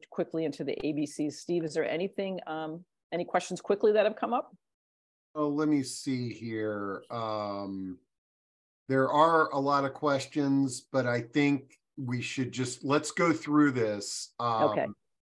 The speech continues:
Speaker 1: And then
Speaker 2: you,
Speaker 1: we'll
Speaker 2: you
Speaker 1: answer.
Speaker 2: did address that you're gonna be talking about managing digital and print photos, right?
Speaker 1: Oh, no. So I'm focusing today mostly on printed. So y-, they're almost two different topics in a way. The
Speaker 2: Okay.
Speaker 1: eight, the,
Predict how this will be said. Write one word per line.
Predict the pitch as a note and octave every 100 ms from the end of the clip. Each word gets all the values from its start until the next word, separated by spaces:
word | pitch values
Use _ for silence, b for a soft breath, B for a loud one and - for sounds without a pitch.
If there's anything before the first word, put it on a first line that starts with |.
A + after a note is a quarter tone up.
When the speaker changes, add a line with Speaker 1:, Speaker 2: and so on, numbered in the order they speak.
| -
Speaker 1:
And | C#3
then | C#3+
Speaker 2:
you, | C3+
Speaker 1:
we'll | D3+
Speaker 2:
you |
Speaker 1:
answer. | D3+ F3+
Speaker 2:
did | F3
address | D#3+ D3+ D3 C#3 C3+
that | - C3+ C#3
you're | C#3+
gonna | C#3 C#3+
be | C3+
talking | C#3 C3+ - C3
about | B2 A#2+ A#2
managing | B2 B2 B2 B2 B2 A#2 A2+ G#2+ - _ -
digital | G#2+ C#3+ B2 C3+ B2
and | A#2+ A#2+ A#2+
print | - A2+
photos, | G#2 G#2+ F#2 E2+ E2 E2 - - _ _ _
right? | G#2+ A2 A2
Speaker 1:
Oh, | F#3 F3 C#3+ -
no. | F#3 G#3 F3+ - _ _ -
So | A3+ G3+
I'm | A3 C#4
focusing | F4+ C#4+ C#4 A#3+ G3+
today | G3+ F#3+
mostly | F3+ G3 G#3 G#3
on | F#3 F3
printed. | - F3 F3 -
So | F#3+
y-, | G3 G3
they're | G#3+
almost | A3+ A#3+ A3 -
two | - A#3+ A#3
different | D#3+ F#3+ - F#3 F3 -
topics | - C#3 C#3+ - A3 G#3+ -
in | G3+
a | G3+
way. | G3+ G3 G#3 -
The | - F3
Speaker 2:
Okay. | F3 B2+
Speaker 1:
eight, | F#3+ A#3 -
the, | F3+ D#3+